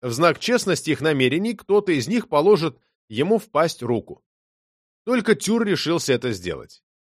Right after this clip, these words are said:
И когда волк обнаружил, что не может освободиться от магических оков, Тюр заработал свою отличительную черту – отсутствующую руку. Согласно некоторым источникам, Тюр был сыном Одина,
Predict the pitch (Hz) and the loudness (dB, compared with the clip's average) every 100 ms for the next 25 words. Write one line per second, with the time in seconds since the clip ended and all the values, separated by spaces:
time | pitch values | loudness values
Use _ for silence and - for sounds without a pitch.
0 | _ _ _ _ _ - 131 143 156 156 | _ _ _ _ _ -4 -2 0 2 4
1 | 156 165 165 156 131 151 175 147 151 127 | 6 4 4 4 4 4 4 2 0 0
2 | 147 156 190 151 113 120 131 139 147 143 | 0 2 4 2 2 -4 0 0 0 -2
3 | 127 117 131 139 139 107 - 110 117 - | -2 -2 -2 -2 -4 -6 -6 -4 -4 0
4 | 240 240 - _ _ _ _ _ - 214 | 0 0 -2 _ _ _ _ _ -6 0
5 | 226 151 135 135 185 170 - 117 165 185 | 2 4 2 2 0 -2 -2 2 2 2
6 | 139 143 160 156 139 139 - 170 - 139 | -2 -4 -4 0 0 0 0 -2 -2 -6
7 | - _ - 123 - 113 127 123 - 165 | -6 _ -8 -6 -4 -6 -2 -2 0 0
8 | 151 - - - _ _ _ _ _ _ | 0 -4 -12 -20 _ _ _ _ _ _
9 | _ _ _ - 117 135 156 151 147 160 | _ _ _ -6 0 2 2 2 0 0
10 | - 131 135 - 214 - 123 123 110 131 | -2 -2 -2 0 -2 0 -4 -2 -2 2
11 | 196 170 160 - 160 151 - 196 120 95 | 2 2 -2 0 0 0 4 4 4 0
12 | 87 | -4